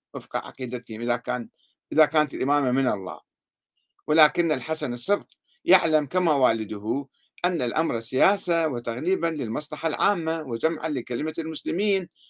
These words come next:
بعد تفرق، وقد بشر بذلك النبي صلى الله عليه وآله بدور الحسن،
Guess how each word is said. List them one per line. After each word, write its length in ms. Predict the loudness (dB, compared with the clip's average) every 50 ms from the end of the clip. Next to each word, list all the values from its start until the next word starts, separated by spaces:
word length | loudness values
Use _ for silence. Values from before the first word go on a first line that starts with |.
| _ _ _
بعد 300 | 2 2 2 2 2 0
تفرق، 520 | 0 2 4 6 6 6 6 2 0 0 -2 _ _ _ _ _ _ _ _ _ _ _ -6
وقد 300 | -2 0 0 0 2 2
بشر 360 | 0 0 0 0 0 0 0
بذلك 460 | 0 0 2 2 2 2 0 -2 -2
النبي 540 | -2 -2 -2 0 2 4 4 4 2 -2 _ _ _ _ _ _
صلى 260 | -6 -2 2 4 4
الله 300 | 4 4 4 2 2 2
عليه 220 | 2 0 0 -2 -2
وآله 400 | 0 2 2 2 2 2 -2 -4
بدور 400 | -4 -4 -2 0 0 0 0 -4
الحسن، 500 | -6 -6 -4 -4 -2 0 0 0 0